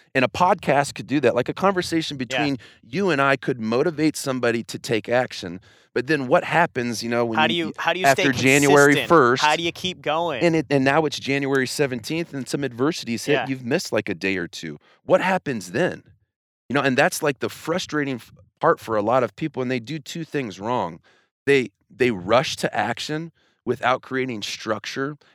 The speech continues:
Speaker 1: and order to, to their
Speaker 2: A
Speaker 1: pursuit.
Speaker 2: system.
Speaker 1: Yeah, so i-, if I, if I could, Xander, I'd love to. I know you have some questions prepared, but I'd love to,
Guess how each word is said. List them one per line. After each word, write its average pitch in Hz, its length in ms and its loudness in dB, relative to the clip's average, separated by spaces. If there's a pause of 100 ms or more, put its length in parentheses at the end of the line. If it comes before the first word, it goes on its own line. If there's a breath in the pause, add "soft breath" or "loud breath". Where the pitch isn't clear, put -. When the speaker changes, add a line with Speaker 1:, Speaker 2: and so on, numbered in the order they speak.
(120)
Speaker 1:
and 107 220 -2
order 110 500 0
to, - 260 -4
to 131 120 -2
their 113 140 0
Speaker 2:
A 98 40 -2
Speaker 1:
pursuit. 147 340 0
Speaker 2:
system. 110 360 -6 (180)
Speaker 1:
Yeah, 160 320 8
so 135 380 4
i-, 127 140 2
if 117 220 0
I, 165 180 6
if 143 180 2
I 131 120 6
could, 156 300 -2
Xander, 117 260 0
I'd 120 140 4
love 131 260 4
to. 127 100 -2
I 120 60 0
know 135 80 -2
you 143 100 0
have 135 80 0
some 104 160 -8
questions 98 480 -6
prepared, 113 460 -4
but 98 100 0
I'd 104 80 2
love 131 220 4
to, 104 260 2